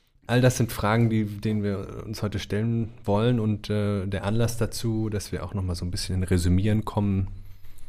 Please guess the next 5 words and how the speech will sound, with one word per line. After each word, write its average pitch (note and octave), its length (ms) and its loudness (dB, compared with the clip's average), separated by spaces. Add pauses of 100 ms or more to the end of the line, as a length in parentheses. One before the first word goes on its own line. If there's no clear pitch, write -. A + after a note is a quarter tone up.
(200)
der G2 120 -2
ist - 480 -4
vielerlei, - 1600 -2
ne? C3 200 0 (1000)
Ähm, G2 600 0